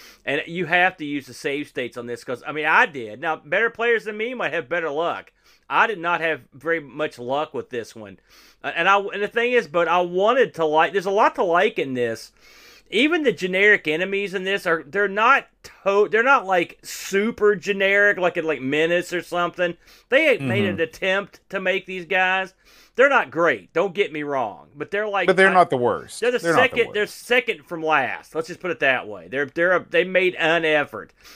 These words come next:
Speaker 1: And, of course, we didn't see everything the game's got to offer because, uh, we didn't get that far into the game, and I couldn't find any way to cheat on this. I don't know if you did.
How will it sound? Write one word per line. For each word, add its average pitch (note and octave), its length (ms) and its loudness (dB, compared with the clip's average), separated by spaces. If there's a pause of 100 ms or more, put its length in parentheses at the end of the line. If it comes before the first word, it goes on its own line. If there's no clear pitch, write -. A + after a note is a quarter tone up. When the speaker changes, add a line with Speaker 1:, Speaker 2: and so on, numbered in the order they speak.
(140)
Speaker 1:
And, D#3+ 100 0
of F3+ 100 0
course, G3+ 280 0
we E3+ 220 0
didn't D#3 180 -6
see A#3+ 220 0
everything E3 260 0
the C#3 80 -2
game's C#3 320 -2
got C#3+ 160 0
to G#2+ 80 -4
offer D#3 420 4
because, B2+ 380 -4 (480)
uh, B2+ 240 4
we E3 120 4
didn't D3 180 -2
get D#3 160 -2
that C#3 180 2
far D3+ 260 2
into C3 120 -4
the A#2 100 -10
game, E3+ 200 -2
and C#3+ 80 -4
I F#3 100 2
couldn't E3 260 -6
find F3 320 -4
any C#3 100 -8
way C#3 180 -4
to A#2 40 -10
cheat D#3+ 320 -8
on A2+ 120 -8
this. A2 120 -14
I C3 40 -10
don't C3 120 -10
know C3+ 60 -4
if A#2+ 100 -8
you C#3 160 -6
did. G2+ 340 -10